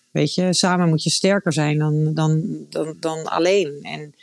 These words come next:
ja, je moet dingen uit handen durven geven. En wat voor mij belangrijk is, is dat je, ja, een duidelijk doel hebt en daar wat te brengen hebt. En dat je ook trots zijn, kunt zijn op jezelf en elkaar. Maar ook dat je elkaar goed begrijpt.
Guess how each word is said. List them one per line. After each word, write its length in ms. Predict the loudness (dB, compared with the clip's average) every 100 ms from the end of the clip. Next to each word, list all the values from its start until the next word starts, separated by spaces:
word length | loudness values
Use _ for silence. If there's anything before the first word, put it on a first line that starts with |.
| -20 -20 _ _ -2
ja, 220 | 2 4
je 160 | 4
moet 160 | 4 4
dingen 220 | 2 2
uit 120 | 0 0
handen 280 | 2 4
durven 300 | 4 0 -2
geven. 520 | -2 0 0 0 -2 -2
En 260 | -2 -2 -4 -12 -10
wat 160 | -4 0
voor 120 | 2
mij 180 | 2 4
belangrijk 440 | 4 4 4 2
is, 180 | 0 0
is 200 | 0 0
dat 200 | 0 0
je, 200 | 2 0 -2 _ _ _ -4
ja, 300 | -2 0 0
een 80 | 0
duidelijk 400 | 2 2 2 2
doel 280 | 4 4 4
hebt 220 | 2 0
en 140 | 2
daar 420 | 2 2 0 -2 -4
wat 240 | -2 -2
te 80 | 0
brengen 340 | 2 4 4
hebt. 260 | 4 2 0
En 80 | 0
dat 120 | 2
je 60 | 0
ook 120 | 0
trots 260 | 0 2
zijn, 240 | 2 0 0 _ -12 0
kunt 180 | 0
zijn 180 | 2 2
op 60 | 2
jezelf 340 | 4 2 2
en 100 | 2
elkaar. 420 | 0 0 -2 -2 -6 _ _ _ _ -2
Maar 120 | 2
ook 200 | 4 2
dat 120 | 0
je 40 | 0
elkaar 220 | 0 0
goed 180 | 0 -4
begrijpt. 600 | -4 -2 -2 -2 -6 -12